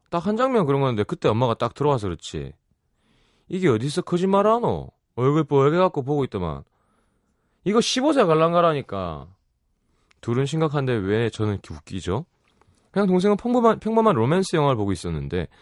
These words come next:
그중에 잠깐 배드씬이 나왔는데 때마침 엄마가 보신 거죠. 그 뒤로 엄마의 뒤끝이 시작이 됐-, 시작이 됐습니다. 동생이 통닭을 먹고 싶다고 하면, "다른 아들은 다 그래도 우리 애는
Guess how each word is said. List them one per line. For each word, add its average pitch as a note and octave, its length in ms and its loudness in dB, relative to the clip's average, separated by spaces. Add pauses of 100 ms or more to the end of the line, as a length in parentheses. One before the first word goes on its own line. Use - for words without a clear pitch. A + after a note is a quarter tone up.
(460)
그중에 F3 220 0
잠깐 E3+ 320 0
배드씬이 C#3+ 400 2
나왔는데 A2 380 0
때마침 F3+ 360 0
엄마가 G2+ 280 0
보신 F2+ 260 -8
거죠. C2+ 340 -10 (380)
그 C3 140 -2
뒤로 B2 260 2
엄마의 G#2 240 2
뒤끝이 - 440 -8
시작이 F2 280 -6
됐-, D2+ 160 -16 (140)
시작이 G#2 260 -4
됐습니다. - 540 -12 (1500)
동생이 D3 380 0
통닭을 F3 340 2
먹고 G#2+ 220 -2
싶다고 F#2 300 -4
하면, D#2+ 360 -2 (1600)
"다른 A2 320 0
아들은 C#3 380 0
다 - 80 -18 (200)
그래도 A#2+ 320 -4
우리 B2 240 -2
애는 A2+ 380 -4